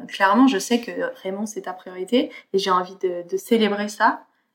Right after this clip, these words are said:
de célébrer le fait que Raymond, c'est ta priorité et ta famille, c'est ta priorité, parce que c'est une bonne chose et ça veut pas dire que moi, t'es pas, que je suis pas importante pour toi, mais ça veut dire que je dois, euh, gérer ça.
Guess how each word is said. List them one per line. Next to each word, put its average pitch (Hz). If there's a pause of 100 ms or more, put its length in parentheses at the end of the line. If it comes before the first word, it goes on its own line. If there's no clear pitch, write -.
(720)
de -
célébrer 214
le 208
fait 233
que 196
Raymond, 202
c'est 214
ta 190
priorité 190
et 233
ta 185
famille, 214
c'est 196
ta 185
priorité, 190 (240)
parce -
que 196
c'est 190
une 185
bonne 196
chose 269
et 196
ça 180
veut 170
pas 208
dire 240
que 190
moi, 190
t'es -
pas, 180
que -
je -
suis 190
pas 226
importante 202
pour -
toi, 214 (340)
mais 196
ça 190
veut 185
dire 220
que 190
je 185
dois, 170 (520)
euh, 170
gérer 196
ça. -